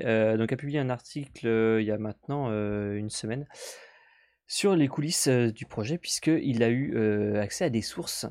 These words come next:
des membres de l'équipe de développement, qui ont raconté, raconté sous couvert d'anonymat, euh, vous pouvez bien vous en douter, hein, parce que je pense qu'il va y avoir des sacrés, euh, des sacrés contrats là derrière, quoi.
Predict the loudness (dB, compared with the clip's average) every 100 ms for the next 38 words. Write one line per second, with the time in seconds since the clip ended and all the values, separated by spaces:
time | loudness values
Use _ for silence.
0 | -10 -8 -2 -2 0 0 0 -2 -2 0
1 | 2 2 2 -4 -6 -20 -20 -14 -4 0
2 | 2 0 -2 -4 -10 0 2 4 4 4
3 | 0 -2 -4 -4 0 4 4 4 4 4
4 | 4 2 2 2 2 2 -2 -2 0 0
5 | 0 0 -2 -2 -4 -6 -6 -6 -6 -10
6 | -8 -6 -6 -8 -12 -12 -12 -4 -4 -2
7 | -4 -6 -8 -8 -4 -2 0 -2 -4 -6
8 | -8 -10 -10 -10 -8 -8 -8 -4 -4 -4
9 | -4 -2 -2 -4 -4 -6 -10